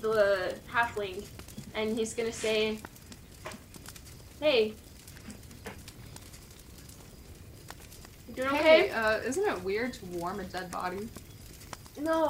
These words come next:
Speaker 1: 'cause I was thinking that when she comes back, then she wouldn't wanna be too cold.
Speaker 2: Okay.
Speaker 1: Are you okay? Did you get hurt?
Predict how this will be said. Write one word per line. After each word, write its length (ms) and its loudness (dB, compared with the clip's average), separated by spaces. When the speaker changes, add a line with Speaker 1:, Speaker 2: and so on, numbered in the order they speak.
Speaker 1:
'cause 140 2
I 100 10
was 160 2
thinking 300 4
that 160 4
when 140 -2
she 160 -10
comes 500 -8
back, 460 4
then 260 -4
she 200 -10
wouldn't 280 -6
wanna 160 -2
be 140 -6
too 160 -6
cold. 300 -4
Speaker 2:
Okay. 240 -2
Speaker 1:
Are 80 8
you 280 12
okay? 260 8
Did 200 10
you 120 12
get 200 4
hurt? 320 2